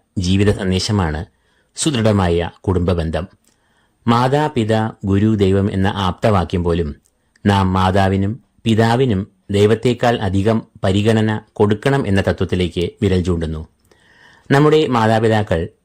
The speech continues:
നമ്മെ വിട്ടുപിരിഞ്ഞാൽ പിന്നെ അവരെ നാം പിതൃക്കൾ എന്നാണ് വിളിക്കാറ്. പിതൃപ്രീതിക്കായി ഏറ്റവും നാം ചെയ്യുന്ന ശ്രേഷ്ഠമായ അനുഷ്ഠാനമാണ് അമാവാസി വ്രതം.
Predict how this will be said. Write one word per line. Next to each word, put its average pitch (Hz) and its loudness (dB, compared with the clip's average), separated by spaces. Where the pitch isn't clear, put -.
നമ്മെ 113 2
വിട്ടുപിരിഞ്ഞാൽ 90 0
പിന്നെ 127 2
അവരെ 120 4
നാം 101 0
പിതൃക്കൾ 135 0
എന്നാണ് 92 0
വിളിക്കാറ്. 85 -2
പിതൃപ്രീതിക്കായി 127 0
ഏറ്റവും 135 0
നാം 104 2
ചെയ്യുന്ന 98 0
ശ്രേഷ്ഠമായ 104 0
അനുഷ്ഠാനമാണ് 98 0
അമാവാസി 104 0
വ്രതം. 87 -4